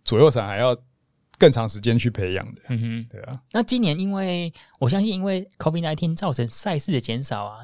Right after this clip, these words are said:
Speaker 2: 然后很多选手，包括特别在台湾，我们大部分都用智慧型训练台来练体力。
Speaker 1: 嗯。
Speaker 2: 我相信如果明年或是今年年底台湾赛事再度开放的时候，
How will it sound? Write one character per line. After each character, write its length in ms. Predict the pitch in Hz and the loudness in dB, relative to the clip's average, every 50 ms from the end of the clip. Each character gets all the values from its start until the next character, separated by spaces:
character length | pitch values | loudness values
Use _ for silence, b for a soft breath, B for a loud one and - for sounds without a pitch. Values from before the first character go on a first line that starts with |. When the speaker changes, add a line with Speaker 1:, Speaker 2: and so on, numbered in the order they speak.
| 127 127 | -12 -10
Speaker 2:
然 100 | 117 - | -10 -8
后 360 | 123 143 151 143 139 139 131 | -6 -4 -2 0 0 0 0
很 240 | - - 135 135 139 | -2 0 0 0 4
多 100 | 196 208 | 4 4
选 240 | 190 - 135 156 170 | 4 2 0 -2 0
手， 300 | - 151 123 113 110 - b b b b b b b | 0 0 0 -2 -4 -10 b b b b b b b
包 100 | - 131 | -4 -2
括 160 | 139 143 139 127 | 0 0 -2 -2
特 160 | - - 156 | -2 -4 -4
别 80 | 123 | -4
在 140 | 113 131 139 | -2 -4 -6
台 240 | - - 120 107 110 | -6 -6 -6 -6 -6
湾， 240 | 113 110 110 110 - _ - | -6 -6 -8 -12 -14 _ -8
我 80 | - | -8
们 100 | 123 127 151 | -6 -4 -2
大 120 | 202 196 185 | 0 0 2
部 60 | 202 | 2
分 100 | 196 185 | 2 2
都 140 | 175 165 165 | 0 0 0
用 240 | 175 175 170 170 - - | 0 -2 -4 -6 -10 -6
智 200 | - - 190 185 | -2 0 2 2
慧 80 | 190 | 2
型 140 | 160 131 123 | 2 0 -2
训 160 | - - 170 | -2 -2 -2
练 140 | 170 165 151 | -2 0 0
台 120 | 127 113 | 0 -2
来 140 | 110 104 113 | -2 -2 -4
练 180 | 127 143 160 139 127 | -4 -2 -2 -2 -4
体 240 | - - - - | -6 -10 -10 -8
力。 220 | 107 131 139 117 107 | -6 -6 -4 -4 -4
Speaker 1:
嗯。 320 | 127 117 107 104 98 101 120 | -4 -4 -4 -4 -8 -6 -2
Speaker 2:
我 100 | 131 131 | 0 0
相 220 | 117 - 185 185 | 2 2 2 2
信 340 | 170 - - 208 185 156 135 | 2 4 4 4 4 4 2
如 160 | 127 131 160 226 | 2 2 2 2
果 500 | 233 - 175 143 127 120 110 107 113 - _ | 2 4 4 6 6 6 4 2 0 -8 _
明 280 | - 135 120 131 160 190 | -6 -4 -2 -2 0 0
年 280 | 185 160 131 117 110 117 | 0 0 0 0 0 -2
或 160 | - 160 147 | -2 -4 -4
是 120 | - 160 | -4 -4
今 160 | 151 - 170 | -4 -4 -4
年 160 | 165 151 135 123 | -2 -2 -4 -4
年 240 | 120 113 127 151 | -4 -4 -4 -4
底 160 | 147 135 110 110 | -4 -4 -4 -4
台 220 | - - 123 120 | -6 -6 -4 -2
湾 140 | 127 131 139 | -2 -2 -2
赛 200 | 127 - 165 139 | -4 -4 -4 -4
事 200 | 123 - 156 139 | -4 -2 -4 -4
再 200 | - - 180 147 | -2 -2 -4 -2
度 120 | 147 151 | -2 -4
开 200 | 139 - - 127 | -4 -2 0 0
放 140 | 127 160 147 | 0 0 0
的 100 | 127 120 | -2 -2
时 120 | 120 123 | -4 -4
候， 280 | 120 139 139 123 117 139 | 0 0 2 2 0 -2